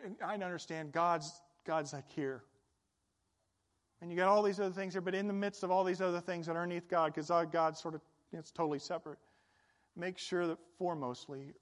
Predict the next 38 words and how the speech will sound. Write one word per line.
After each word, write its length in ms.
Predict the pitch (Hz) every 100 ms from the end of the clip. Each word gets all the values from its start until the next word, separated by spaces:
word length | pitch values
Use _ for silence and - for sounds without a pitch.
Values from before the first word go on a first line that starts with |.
| -
you're 100 | 147
prioritizing, 1080 | - 165 147 - 156 156 - 131 123 131 131 _ _ _ _ _ -
prioritizing 800 | 156 156 156 151 139 131 139 131 _ _ _ -
your 100 | 127
marriage. 500 | 123 117 110 - _ _ _ _ _ _ _ _ _ _ _ _ _ _
Spend 300 | - 170 165
time 480 | 175 180 165 160 139 185 _ _ _ 151
articulating 680 | 143 - 180 156 147 135
how 200 | 135 147
your 220 | 156 147 -
orbits 360 | 151 147 143 -
can 180 | - 131
come 240 | 151 151
together 380 | 139 143 143 135
more, 320 | 143 135 127 - - -
how 120 | 160
you 140 | 147
can 160 | 143 160
end 260 | 180 160 151
up 240 | 147 - - _
communicating 840 | - 156 165 170 160 156 147 143 -
and 180 | 143
talking 600 | - - 160 160 143 123 120 _ _ _
at 100 | 139
a 40 | 139
level 340 | 139 143 143
of 120 | 131 -
depth, 340 | 139 127 -
and 100 | 135
how 200 | 135 170
you 120 | 165
can, 160 | 170 160
in 220 | - 160
those 240 | 160 151 143
moments, 480 | 151 156 151 135 -
and 120 | 147
maybe 320 | 160 170 180 -
others, 380 | 156 143 131